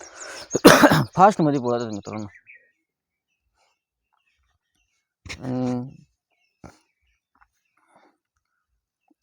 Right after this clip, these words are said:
आणि वातावरण पण आज खूप छान होतं मित्रांनो. एकदम ऊन, एकदम, एकदम कडक ऊन होतं. हे बघा मित्रांनो, तिकडं पुढं गेलं, पुढं झेंडा पंच असतो एक.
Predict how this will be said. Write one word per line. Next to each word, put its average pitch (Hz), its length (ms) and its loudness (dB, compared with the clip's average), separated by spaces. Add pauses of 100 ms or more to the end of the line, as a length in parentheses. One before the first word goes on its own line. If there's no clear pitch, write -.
आणि 156 120 -4
वातावरण 160 440 4
पण 147 140 2
आज 127 140 4 (420)
खूप 147 180 0
छान 143 160 4
होतं 101 140 0
मित्रांनो. 101 360 -4 (580)
एकदम 123 280 0 (100)
ऊन, 123 280 -4 (840)
एकदम, 123 240 -6 (320)
एकदम 131 240 0
कडक 123 320 2
ऊन 104 100 0
होतं. 110 180 -4 (2750)
हे 143 60 2
बघा 143 200 6
मित्रांनो, 123 320 2
तिकडं 131 560 0
पुढं 151 300 6
गेलं, 143 180 6
पुढं 147 380 2
झेंडा 147 280 6
पंच 101 260 -4
असतो 101 240 -4
एक. 113 100 -4